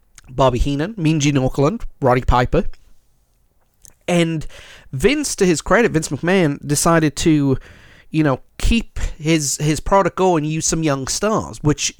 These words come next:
ironically, he did a few years later. But, I mean, after all these guys left, he basically built the W W F around Bret Hart, Owen Hart, Shawn Michaels, Kevin Nash, Scott Hall, Sean Waltman.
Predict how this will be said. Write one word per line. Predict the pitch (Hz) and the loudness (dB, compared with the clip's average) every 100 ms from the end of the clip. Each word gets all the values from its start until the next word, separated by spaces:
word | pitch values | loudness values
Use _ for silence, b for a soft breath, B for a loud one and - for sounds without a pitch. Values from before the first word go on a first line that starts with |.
| - - | -14 -2
ironically, | 139 143 233 233 - 147 | 0 4 2 2 0 -2
he | 170 | -2
did | 143 147 139 127 b b b b - | 2 2 2 -2 b b b b -10
a | 123 | -8
few | 139 135 | -6 -4
years | 120 110 | -4 0
later. | 143 190 - - B B - | 2 2 0 -10 B B -2
But, | 160 | 0
I | 160 | 2
mean, | 156 147 - | 2 0 0
after | 156 170 | 0 2
all | 156 | 2
these | 147 | 0
guys | 135 127 127 | 0 0 2
left, | 170 220 151 - | 2 2 0 -4
he | 151 | -8
basically | 131 160 - 147 | -4 -4 -4 -4
built | 135 131 | -4 -4
the | 123 | -2
W | 123 123 | -2 0
W | 120 120 | 0 0
F | - | 0
around | 127 113 113 | -2 -4 0
Bret | 123 117 | 0 0
Hart, | 127 95 - | -2 -4 -4
Owen | 131 117 | -4 -4
Hart, | 117 113 | -6 -10
Shawn | - 147 143 | -4 -2 0
Michaels, | 135 120 - - - - - B B B - | -2 -2 -4 -6 -16 -20 -20 B B B -2
Kevin | 180 160 139 | 0 0 -4
Nash, | 131 110 98 - | -6 -8 -8 -10
Scott | - 151 139 | -4 -2 -2
Hall, | - 127 110 87 - | -4 -4 -4 -8 -10
Sean | - 147 143 | -2 -2 0
Waltman. | 139 127 - 95 92 | 0 0 -2 -12 -18